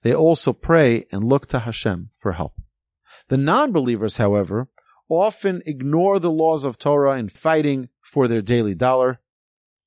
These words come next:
For them, income is a war, and in their minds, there is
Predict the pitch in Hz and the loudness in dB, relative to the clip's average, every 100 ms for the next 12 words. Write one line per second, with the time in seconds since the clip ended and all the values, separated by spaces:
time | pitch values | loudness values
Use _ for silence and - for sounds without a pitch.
0 | _ _ _ _ 139 131 170 170 170 - | _ _ _ _ -2 2 2 0 -6 -6
1 | 165 190 175 160 147 - 131 110 113 107 | -2 -2 0 -2 -2 -4 -4 -2 -2 -2
2 | 110 139 185 208 _ _ _ _ _ _ | 0 0 0 -4 _ _ _ _ _ _
3 | _ _ _ 147 175 190 180 127 110 135 | _ _ _ -2 0 0 -4 -6 -2 0
4 | 175 147 113 110 131 - - 113 123 127 | 0 0 0 -2 -6 -10 -16 -2 0 0
5 | 117 101 92 | -2 -4 -6